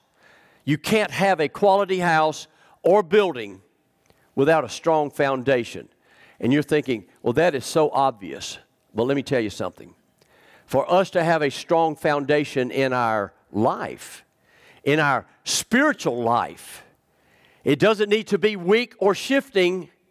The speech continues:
It needs to be strong. As Christ followers, it's imperative, it is a must, that the foundation of our lives rest on Jesus and Jesus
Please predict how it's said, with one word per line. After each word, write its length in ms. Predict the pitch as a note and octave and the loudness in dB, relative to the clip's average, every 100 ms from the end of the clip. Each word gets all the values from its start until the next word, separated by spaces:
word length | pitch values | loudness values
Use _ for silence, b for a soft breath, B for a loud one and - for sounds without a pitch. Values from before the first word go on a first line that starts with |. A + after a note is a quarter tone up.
| _ b b b b b | _ b b b b b
It 160 | E3+ | 0
needs 300 | F3+ G3 F3+ | 4 2 0
to 120 | - | -2
be 140 | E3+ E3 | 2 0
strong. 880 | - - - G3 G3+ D#3+ A2 F#2+ - _ _ _ _ _ _ _ _ b b b b b b b | 0 -10 0 2 4 2 -2 -8 -18 _ _ _ _ _ _ _ _ b b b b b b b
As 200 | B2 C3 | -4 -2
Christ 480 | - G#3 A#3 A3+ - | -2 2 2 0 -4
followers, 720 | - G3 F3 C3 F#2+ - - - _ b b b | 2 2 2 -4 -6 -10 -16 -16 _ b b b
it's 240 | F3+ G3 | 0 2
imperative, 880 | F#3 D#3 - G3 G#3 E3 - G2+ F2+ b b | -2 -2 -2 0 2 0 -2 -6 -8 b b
it 160 | F#3 G3+ | 2 4
is 160 | E3 | 2
a 140 | E3+ D3+ | 2 0
must, 800 | D#3 F3 G3 D3 G#2+ - - - b b b | 0 4 4 4 0 -12 -18 -20 b b b
that 200 | D#3 F3+ | 0 2
the 100 | D#3+ | 2
foundation 1000 | D3 - G#3+ B3 A#3 A3+ A#3+ - A3+ A3 G3+ | -2 2 2 2 2 2 2 2 0 0 0
of 220 | D#3+ D#3 - | 0 0 0
our 280 | D#3+ G3 A3 | 2 2 4
lives 800 | G#3+ G3+ F3+ C3 A#2+ C3 A#2+ - b b b b | 4 4 2 0 -2 -6 -12 -14 b b b b
rest 520 | C3+ D#3 G#3+ A3 - - | 2 4 4 2 -4 0
on 440 | F#3 E3 D3 C3 - | 4 4 0 -6 -10
Jesus 840 | G#2+ C3+ A3 G3+ A#3 G3+ - - _ _ _ _ _ _ _ _ | -2 0 0 0 -2 -2 -12 -18 _ _ _ _ _ _ _ _
and 220 | B2+ B2 | -2 -2
Jesus 520 | G#2+ D3 F3 E3 C#3 | 0 0 0 -6 -8